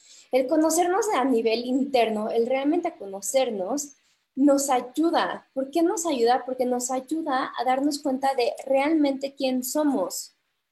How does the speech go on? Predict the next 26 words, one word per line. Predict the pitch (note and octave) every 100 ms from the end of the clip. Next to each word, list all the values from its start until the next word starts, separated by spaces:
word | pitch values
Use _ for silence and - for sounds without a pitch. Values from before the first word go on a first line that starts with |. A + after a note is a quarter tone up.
| _ _ _ _ _ _ _ _ _ -
Eso | D#4 - D#4 D#4+ -
me | C#4
lleva | C#4+ A#3+ F#3+ G3+ A#3 _ _ A#3
a |
este | A3 - -
punto, | C#4 C#4 - - - _ _ _ -
que | B3
son | A#3+ B3 C#4 C#4+ -
los | A3 G#3
demás, | G3+ G3 F3+ - -
que | A#3+ B3
es | B3 B3
nuestro | B3+ B3+ G#3+
entorno. | G3 G3 F#3 - - - _ _ _ _ _ _ _ _ _ _ _ _ _ -
Crecimos | A#3+ B3+ D#4+ F4 C4+ C4+ D4 - _ _ _ _
en | A3+ A3+
una | A3+ A3
familia | F#3+ F#3+ B3+ C4 A#3+ A3+ A3+ A#3 - _ _ _
o | - B3 B3 A#3+
en | A#3
un | A#3
entorno, | A3+ A3 G#3+ A#3+ C4+ C4 B3 A#3+ B3+ C4 - _
eh, | A#3 A3 A3 G#3+ G#3+
o | A3
con | G#3+ G#3
personas | G3 - A#3+ B3+ A#3+ A#3 A#3+